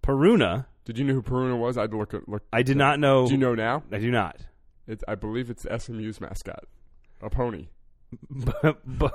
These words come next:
Speaker 1: bu-, Buttercup, Peruna, U G A, which I'm
Speaker 2: Uga.
Speaker 1: assuming is
Speaker 2: The
Speaker 1: George.
Speaker 2: dog.
Speaker 1: Oh, the dog.
Speaker 2: The dog.
Speaker 1: Oh,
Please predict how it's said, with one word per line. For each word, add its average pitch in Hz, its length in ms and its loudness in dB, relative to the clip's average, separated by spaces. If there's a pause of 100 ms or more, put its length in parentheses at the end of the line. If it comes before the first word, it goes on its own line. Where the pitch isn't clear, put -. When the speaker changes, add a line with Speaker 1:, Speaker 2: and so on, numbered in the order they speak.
(240)
Speaker 1:
bu-, 170 380 4
Buttercup, 165 760 4 (960)
Peruna, 175 720 4 (680)
U 180 220 6
G 180 260 4
A, 135 260 8
which 113 140 2
I'm 143 100 8
Speaker 2:
Uga. 117 60 2
Speaker 1:
assuming 156 260 4
is 131 120 0
Speaker 2:
The 107 60 -16
Speaker 1:
George. 131 200 4
Speaker 2:
dog. 120 180 6
Speaker 1:
Oh, 156 80 10
the 127 100 0
dog. 143 340 8
Speaker 2:
The - 40 -2
dog. 139 260 4
Speaker 1:
Oh, 175 400 8